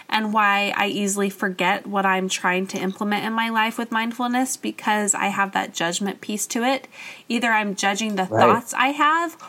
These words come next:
Speaker 1: or I'm judging my inability to control them, or I'm judging
Speaker 2: Yeah.
Speaker 1: just how hard it is to practice and learn. Although I do have to tell you, um, it, it does translate in really practical ways,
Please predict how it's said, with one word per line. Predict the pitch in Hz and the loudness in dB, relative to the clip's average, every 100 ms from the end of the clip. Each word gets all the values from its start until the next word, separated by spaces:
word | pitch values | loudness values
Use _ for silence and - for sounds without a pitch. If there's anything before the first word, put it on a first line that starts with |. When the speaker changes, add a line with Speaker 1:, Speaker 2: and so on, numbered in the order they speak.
| - - | -12 0
Speaker 1:
or | 226 | 2
I'm | 214 196 | 2 0
judging | 202 196 208 202 | -2 -2 0 0
my | 190 | 0
inability | - 190 185 180 185 190 | 0 -2 0 0 0 0
to | 190 196 | -2 -12
control | - 185 - 170 190 | -8 -6 -2 0 2
them, | 220 247 269 277 - - - - | 2 2 0 -2 -18 -20 -14 2
or | 226 | 2
I'm | 220 202 | 4 0
judging | 202 196 190 202 240 190 185 - | -2 -2 2 4 6 4 -2 -8
Speaker 2:
Yeah. | 196 | -8
Speaker 1:
just | 202 190 | -4 -4
how | - 190 185 175 76 - - - | 2 2 2 0 -4 -6 -12 -10
hard | - 202 | 0 0
it | 196 185 | 0 -2
is | 175 190 - | -2 -4 -6
to | 202 | -6
practice | - - - 190 - | -2 -2 -2 -2 -2
and | 190 185 180 | -2 -6 -2
learn. | 175 180 247 302 - - - - - | -2 0 0 -2 -6 -18 -16 -2 2
Although | 226 214 214 - | 2 2 0 2
I | 220 | 0
do | 202 - 233 277 | -2 -2 0 2
have | 294 254 - | 2 0 -2
to | 269 | -6
tell | 254 277 302 | -2 0 0
you, | 233 202 190 202 - - - - 196 196 - - 214 | 0 -2 -4 -8 -14 -20 -20 -14 -10 -10 -12 0 2
um, | 202 196 190 - - | 2 2 -4 -12 -6
it, | 262 254 - | -4 -4 -2
it | 247 | -2
does | - 254 269 - | 2 2 2 -2
translate | - 247 220 208 202 185 180 - - - | -2 -2 -2 -4 0 0 0 -4 -8 -6
in | 202 202 | -6 -4
really | 202 196 | -2 -2
practical | - 190 180 - - 214 196 | -2 -4 -4 -8 -6 -6 0
ways, | 180 220 277 330 - | 0 2 2 0 -2